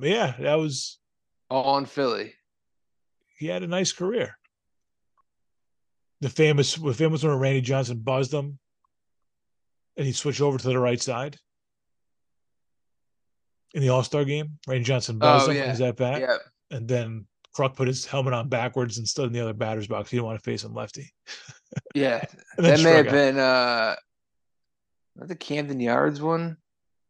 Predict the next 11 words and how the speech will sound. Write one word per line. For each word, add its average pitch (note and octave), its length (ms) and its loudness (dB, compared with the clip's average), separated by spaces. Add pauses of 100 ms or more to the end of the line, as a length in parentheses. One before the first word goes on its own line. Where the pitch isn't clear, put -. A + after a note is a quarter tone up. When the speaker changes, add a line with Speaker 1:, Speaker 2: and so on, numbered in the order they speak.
(420)
Speaker 2:
In C3+ 160 -4
Baltimore? D3 640 0 (2500)
Speaker 1:
Maybe. G#2+ 320 -4 (1800)
Speaker 2:
It G#3 80 0
says A#3+ 240 4
that A3 120 6
he E3 80 6
had D#3 220 4
acting D#3 420 -2
roles C#3+ 260 -8
in, B2+ 380 -6